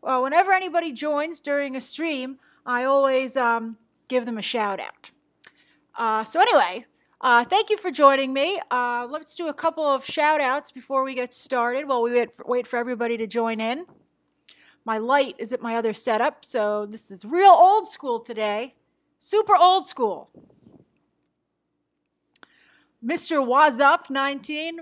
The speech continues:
Wazop. That's great. Let's see here. Jason is in San Francisco making a green smoothie. Good for you. I'm doing massive amounts of laundry.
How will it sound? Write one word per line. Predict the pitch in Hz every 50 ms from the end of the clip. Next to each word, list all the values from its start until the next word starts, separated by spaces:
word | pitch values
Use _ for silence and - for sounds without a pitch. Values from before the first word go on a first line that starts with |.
| - -
Wazop. | 294 294 320 294 254 185 254 208 185 175 165 160 151 - - - _ _ - - - _ _ _ _
That's | 247 226 - - -
great. | - - - 175 - - - - - - _ _ _ _ _ _ _ _ _ _ _ _ _ _ _ _ _ _ _ _ _ _ _ _ _ _ _ _ _ _ _ _ _ - - _ _ _ _
Let's | - 226 214
see | - 220
here. | 196 185 170 _ _
Jason | _ - 254 254 269 302 - - 302
is | 285 277
in | 277 254
San | 240 - 277 262 269 285 269
Francisco | - 262 240 - 277 285 277 - 277 247
making | 226 226 226 226 220 220 208
a | 190
green | 170 - 208 214 247 254 262 269 277 285 269
smoothie. | - - - 214 220 240 277 294 240 190 165 - _
Good | - 285 330 -
for | - 415
you. | 392 269 214 208 240 311 370 339 247 151 85 85 _ _ _ _ _ _ _ _ _ _ _ _ _
I'm | 196
doing | 185 220 208 180 - 180
massive | 196 202 202 208 220 - - 247 226
amounts | 233 214 214 202 208 208 208 -
of | 254 208
laundry. | 226 214 208 196 185 180 170 - 175 - - - _